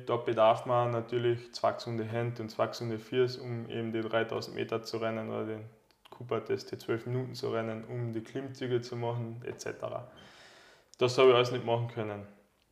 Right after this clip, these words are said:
Und das hat dann eben so eine,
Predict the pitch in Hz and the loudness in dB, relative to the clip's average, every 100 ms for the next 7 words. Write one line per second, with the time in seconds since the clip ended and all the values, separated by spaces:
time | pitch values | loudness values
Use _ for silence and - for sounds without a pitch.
0 | _ _ _ _ _ - 131 117 110 113 | _ _ _ _ _ -8 -2 0 0 0
1 | 110 117 117 117 113 110 110 113 107 104 | 2 2 4 0 0 -4 -4 0 0 0
2 | 101 | -4